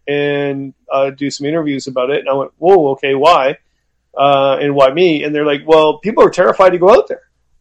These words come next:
uh, after this." So I, I spent three days doing interviews, um, uh, constantly. I, I don't know how many interviews I did, but how I, like, let,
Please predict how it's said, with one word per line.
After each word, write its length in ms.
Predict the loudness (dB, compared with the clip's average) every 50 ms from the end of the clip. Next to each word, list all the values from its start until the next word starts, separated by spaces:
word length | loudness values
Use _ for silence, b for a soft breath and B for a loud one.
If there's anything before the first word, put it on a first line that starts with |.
| _ _ -4
uh, 200 | -2 -2 0 0 0
after 160 | -2 -2 -8
this." 360 | -14 -14 -16 -16 -18 -20 -20 _ _ _ _ _ _ _ _ _ _ _ _ _ _ _
So 160 | 2 4 6
I, 540 | 8 10 10 10 8 8 6 4 2 0 -2 -2
I 140 | -2 -2 -2
spent 340 | -4 -4 -2 -2 -2 -2 -4
three 200 | -6 -6 0 0
days 320 | 2 2 2 0 -2 -6
doing 240 | -6 -6 -4 -6 -6
interviews, 440 | -8 -10 -12 -12 -16 -16 -16 -8 -4
um, 760 | -2 -2 -2 -2 -2 -2 -4 -6 -8 -12 -16 -18 -20 -20 _ _ _ _ _
uh, 500 | -12 -10 -6 -4 -2 -2 -2 -4 -4 -6 -10 _ _ _ _ -20 -20 _ _ _ _ _ _
constantly. 420 | -6 -2 -2 -2 -2 -2 -4 -4 -2
I, 60 | -4
I 200 | -2 -2 0 -2
don't 160 | 0 0 -2 -2
know 60 | -2
how 100 | -2 -2
many 140 | -4 -4 -8
interviews 360 | -8 -10 -14 -16 -16 -14 -14
I 60 | -14
did, 240 | -10 -10 -10 -10 -10 _ _ _ _ _ _ _ _ _ _ _ _ _
but 280 | -4 2 4 4 4 4
how 240 | 4 4 6 6 6
I, 240 | 6 4 2 -4 -10 _ _ _ _ _ _ _ _ _ -14
like, 160 | -14 -14 _ _ _ _ _ _ _ _ _ _
let, 140 | -6 -6 -6